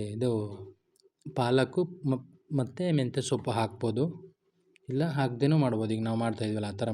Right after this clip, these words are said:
ಮಾಡ್ಬೋದು. ಒಂದು ಹದಿನೈದು ಲಿಂಬೆಹಣ್ಣಿನ ರಸ ಸೇರಿಸ್ತಾ ಇದ್ದೀನಿ. ಒಂದು ಲೀಟ್ರ್ ಮೊಸರು ಸೇರಿಸ್ತಾ ಇದ್ದೀನಿ ಇದಕ್ಕೆ. ಒಂದು ಲೀಟ್ರು ಇಲ್ಲ ಎರಡು ಲೀಟ್ರು ಸೇರಿಸ್ಬೋದು. ಟೇಸ್ಟ್ ಚೆನ್ನಾಗಿ ಬರುತ್ತೆ ಮೊಸರಿಗೆ.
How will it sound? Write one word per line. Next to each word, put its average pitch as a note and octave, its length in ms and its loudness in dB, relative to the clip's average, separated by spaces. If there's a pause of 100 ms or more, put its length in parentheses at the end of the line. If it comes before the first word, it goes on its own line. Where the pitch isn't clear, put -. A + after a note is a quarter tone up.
ಮಾಡ್ಬೋದು. G2+ 320 -4 (840)
ಒಂದು B2 160 0
ಹದಿನೈದು B2 400 4
ಲಿಂಬೆಹಣ್ಣಿನ B2+ 440 4
ರಸ A2 140 0 (160)
ಸೇರಿಸ್ತಾ A2+ 420 0
ಇದ್ದೀನಿ. A#2 260 0 (540)
ಒಂದು A#2 300 0
ಲೀಟ್ರ್ B2 260 6 (100)
ಮೊಸರು D#3 300 4 (1300)
ಸೇರಿಸ್ತಾ A#2+ 460 0
ಇದ್ದೀನಿ A2 220 2
ಇದಕ್ಕೆ. G#2 240 -2 (1500)
ಒಂದು B2 200 2
ಲೀಟ್ರು C3 300 2
ಇಲ್ಲ C3+ 100 2 (100)
ಎರಡು B2 200 4
ಲೀಟ್ರು C3+ 220 2 (180)
ಸೇರಿಸ್ಬೋದು. A2 500 0 (1160)
ಟೇಸ್ಟ್ C#3+ 260 6
ಚೆನ್ನಾಗಿ A#2+ 260 2
ಬರುತ್ತೆ G#2+ 260 -2 (140)
ಮೊಸರಿಗೆ. A2+ 380 2